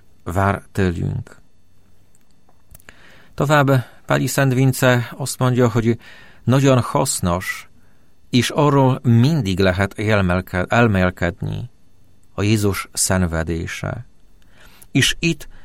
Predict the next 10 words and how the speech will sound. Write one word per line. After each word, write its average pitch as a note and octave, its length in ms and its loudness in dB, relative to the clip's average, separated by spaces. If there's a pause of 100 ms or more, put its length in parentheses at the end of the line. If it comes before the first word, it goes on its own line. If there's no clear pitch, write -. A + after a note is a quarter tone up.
hivatkozik C#3+ 920 -2 (600)
Szalézi A#2+ 640 -4
Szent A2+ 360 0
Ferencre F2+ 720 -2
is, - 420 -8 (880)
aki B2+ 640 0 (580)
nagyon, A#2 480 2
ö, - 840 -6
s-, - 120 -18 (380)
sokszor, G#2+ 760 -2